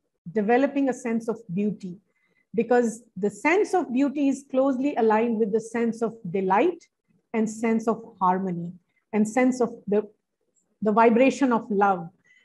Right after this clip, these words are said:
And where there is no beauty, again, it is not just an outer beauty, but the inner beauty of the being. There is no power of harmony. There is no, um, you cannot invoke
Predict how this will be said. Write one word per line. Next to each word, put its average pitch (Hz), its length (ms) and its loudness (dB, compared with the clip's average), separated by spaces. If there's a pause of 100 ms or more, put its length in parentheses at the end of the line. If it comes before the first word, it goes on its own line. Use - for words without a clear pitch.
(260)
And 226 380 4
where 240 280 6
there 285 160 4
is 269 200 0
no 269 320 2
beauty, 269 560 0
again, 294 320 0
it 285 100 -4
is 294 160 -4
not 294 320 -2
just 285 180 -8
an 262 220 -6
outer 240 340 2
beauty, 233 360 -4
but 240 160 -4 (160)
the 214 120 -6 (120)
inner 330 280 2
beauty 240 380 0
of 214 200 -2
the 233 120 -4
being. 185 340 -8 (420)
There 220 160 4
is 226 160 0
no 262 160 2 (160)
power 214 340 4
of 220 140 -2 (120)
harmony. 196 400 -4
There 196 180 -2
is 220 180 -2
no, 277 420 2 (360)
um, 202 580 0 (720)
you 262 160 0
cannot 381 580 2
invoke 262 560 2